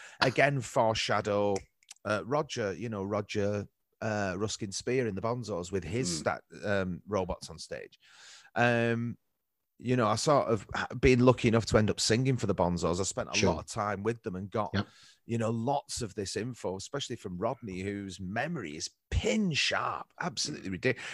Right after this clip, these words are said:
Speaker 1: I mean, he worked a lot with Spike Rodney. Um, but Rodney talks of Spike being so nervous, he'd get quite drunk, um, and just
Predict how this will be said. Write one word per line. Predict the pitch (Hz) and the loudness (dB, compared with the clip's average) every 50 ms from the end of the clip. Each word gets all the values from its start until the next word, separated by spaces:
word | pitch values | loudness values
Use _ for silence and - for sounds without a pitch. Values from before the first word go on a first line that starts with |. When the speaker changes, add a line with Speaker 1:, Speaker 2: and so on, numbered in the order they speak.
| - - | -6 -2
Speaker 1:
I | 139 | 0
mean, | 156 151 135 | 2 2 2
he | 165 170 | 2 6
worked | 156 156 151 110 - - | 8 8 8 8 6 2
a | 120 | 0
lot | 107 131 156 143 - | 4 4 4 4 2
with | 127 - | 0 -4
Spike | - - - 95 90 85 - - | -4 -2 0 2 2 0 0 0
Rodney. | 90 104 110 104 - - - - - - _ _ _ _ _ _ _ _ _ _ _ _ _ _ _ - | 0 2 2 0 -2 -6 -14 -14 -16 -20 _ _ _ _ _ _ _ _ _ _ _ _ _ _ _ -2
Um, | 101 101 101 95 95 92 90 87 | 0 0 2 2 2 0 0 -2
but | - 80 | -2 0
Rodney | 101 123 123 120 110 120 113 | 4 4 4 4 2 -4 -6
talks | - - 117 110 - - - - | -2 0 0 0 0 -2 -6 -8
of | 104 - | -6 -6
Spike | - - - 107 113 110 101 - - - - - - - - | -8 -6 -4 -2 -2 -2 -2 -4 -8 -16 -20 -20 -20 -8 -4
being | 123 123 117 | -4 -2 0
so | 113 - - - 160 156 160 | 0 0 2 2 2 2 2
nervous, | 147 131 127 123 120 123 143 147 147 139 117 104 76 - - - - - - | 2 0 0 2 2 2 2 2 0 -2 -4 -8 -8 -8 -8 -10 -10 -10 -8
he'd | 123 123 117 107 - | -8 -8 -8 -6 -4
get | 127 110 - _ _ _ _ _ _ _ _ _ _ _ _ _ _ _ | -4 -4 -4 _ _ _ _ _ _ _ _ _ _ _ _ _ _ _
quite | - - 127 127 120 - - - | -14 -8 -6 -6 -6 -6 -8 -10
drunk, | - 104 113 117 110 95 - - _ _ _ _ _ _ _ _ _ _ _ - | -6 -4 -4 -4 -4 -6 -10 -14 _ _ _ _ _ _ _ _ _ _ _ -2
um, | 107 107 101 98 98 95 95 95 98 98 98 - - _ - | -2 0 0 0 -2 -2 -2 -2 -2 -2 -4 -6 -6 _ -4
and | 104 107 104 107 107 104 92 - - - _ _ _ | -2 -2 -2 -2 -4 -4 -6 -10 -14 -18 _ _ _
just | - 123 117 - | -8 -6 -6 -6